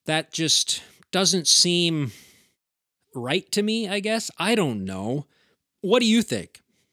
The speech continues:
Should we, should we have these things flying around? Should we constantly have government drones flying around? For wildfires, but, quote, "for other authorities as well."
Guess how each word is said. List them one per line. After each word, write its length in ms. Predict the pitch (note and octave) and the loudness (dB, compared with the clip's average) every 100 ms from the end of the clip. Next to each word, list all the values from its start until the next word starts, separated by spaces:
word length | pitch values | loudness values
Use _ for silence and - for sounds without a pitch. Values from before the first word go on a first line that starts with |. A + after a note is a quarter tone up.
| - | -10
Should 320 | - G3 F3 | -2 0 0
we, 260 | G3 F3+ - | 0 0 0
should 280 | - F#3 F#3 | 0 0 0
we 100 | F3 | -2
have 260 | E3 F3+ | 0 -2
these 240 | F3+ F#3 - | -2 -2 0
things 240 | F#3 F#3 | 0 0
flying 320 | - E3+ F#3 | -2 0 0
around? 320 | E3+ D3+ F3 | 0 -2 -2
Should 140 | F#3+ D#3 | -2 -4
we 80 | C3+ | -4
constantly 500 | D#3+ E3+ - F3 E3 | -2 -2 -2 -2 -2
have 360 | D#3 D3+ C3+ - _ C3 | -2 -4 -4 -10 _ -4
government 420 | D#3 E3+ E3 B2+ | -2 -2 -4 -4
drones 560 | A#2+ C3 D3+ D#3+ D#3+ | -4 -2 0 0 0
flying 360 | - C#3 D3 D#3 | -2 -2 -4 -4
around? 380 | C3+ C3 D3 - _ _ _ _ _ _ _ - | -4 -4 -6 -8 _ _ _ _ _ _ _ -14
For 260 | - F3+ | 0 2
wildfires, 1080 | C#3+ D3+ G3 A#3 G#3+ B2+ F#2 F2 G#2+ C#3+ - - _ _ _ - | 4 2 2 0 -2 -4 -4 -6 -6 -4 -4 -6 _ _ _ -2
but, 260 | D#3+ - | -2 -2
quote, 560 | - F3+ F3 D#3+ - - _ _ | -4 2 4 2 0 -8 _ _
"for 360 | - D#3+ E3+ D3+ | -10 0 0 2
other 300 | F#3 F#3+ F3 | 0 2 0
authorities 800 | E3 - D#3 D3+ D3 D#3 C#3 - | -2 0 2 2 -2 -4 -4 -4
as 260 | C3+ A#2+ | -6 -6
well." 460 | A#2 E3+ C#3 E2+ | -4 -2 -2 -4